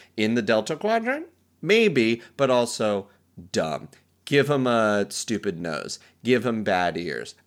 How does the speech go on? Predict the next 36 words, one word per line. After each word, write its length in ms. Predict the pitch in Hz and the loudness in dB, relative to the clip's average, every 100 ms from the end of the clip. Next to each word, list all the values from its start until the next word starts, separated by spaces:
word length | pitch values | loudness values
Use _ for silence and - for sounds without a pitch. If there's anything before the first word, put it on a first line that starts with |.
| - | 0
Add 240 | 120 123 | 2 2
something 400 | - 110 - 104 | -2 -4 -4 -6
to 160 | 95 92 | -2 -2
their 200 | 87 87 | -4 -6
chin. 380 | - 85 65 - | -8 -10 -10 -10
Make 260 | 117 135 135 | -6 -6 -4
their 140 | 117 | -4
nostrils 640 | 101 95 90 - 85 82 - | -2 -4 -4 -10 -12 -12 -12
bigger. 520 | - 78 71 55 - _ | -8 -8 -8 -12 -14 _
Give 220 | - 127 120 | 0 0 0
'em 140 | 113 | -6
two 200 | - 98 | -4 -8
penises. 760 | - 85 69 - - 55 - - | -6 -8 -8 -10 -10 -12 -12 -10
I 120 | 98 | -10
don't 440 | 87 - 120 123 - | -8 -4 -2 -2 -6
know, 520 | 135 170 151 113 107 - _ | -2 2 4 2 0 -10 _
but 160 | 85 76 | -10 -8
something 680 | - - 92 82 78 76 78 | -6 -4 -4 -6 -10 -10 -12
to 140 | - 107 | -12 -8
make 400 | 98 92 - _ - | -8 -10 -16 _ -14
them 120 | 98 | -12
different. 300 | 87 85 78 - - - | -10 -10 -12 -16 -20 -16
I 80 | 101 | -10
guess 240 | 104 - | -10 -8
that 160 | 135 90 | -12 -10
means 220 | 95 - | -12 -12
you'd 120 | - | -14
have 180 | 85 - | -14 -16
to 80 | 78 | -16
show 420 | - - 82 90 | -14 -10 -10 -10
the 160 | - 139 | -12 -16
penises. 920 | - 143 160 165 - 190 190 196 - _ _ _ _ _ _ _ _ _ _ _ _ _ _ _ _ _ | -14 -14 -14 -18 -16 -16 -16 -18 -20 _ _ _ _ _ _ _ _ _ _ _ _ _ _ _ _ _
I'm 160 | 147 214 | -6 -4
okay 280 | - - - | -6 -8 -12
with 220 | - - | -12 -16
this. 340 | - - - | -18 -18 -20